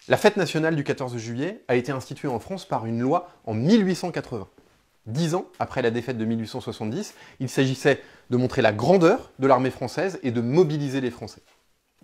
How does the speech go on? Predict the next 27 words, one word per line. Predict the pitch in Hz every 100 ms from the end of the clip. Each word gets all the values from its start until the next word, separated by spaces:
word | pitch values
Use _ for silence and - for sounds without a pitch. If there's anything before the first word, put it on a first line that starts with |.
| - - -
Le | 107
quatorze | 185 175 165 135
juillet | 143
mille | 143 135
neuf | 120
cent | 131
dix-neuf | 113 107 151 196 - 120
a |
eu | 117
lieu | 123 117
le | 101
défilé | 147 151 143
militaire | 127 117 113 175 -
le | -
plus | 190 175 143 214
imposant | 247 190 151 160 - _
jamais | 123 151 151
organisé | 135 139 135 135
en | 127
France. | 120 - - _ _ - - -
Il | 104
s'agissait | 117 107 107 113
d'honorer | 101 127 123 117
la | 117
victoire | 104 110 120
des | 101
poilus, | 98 - 143 190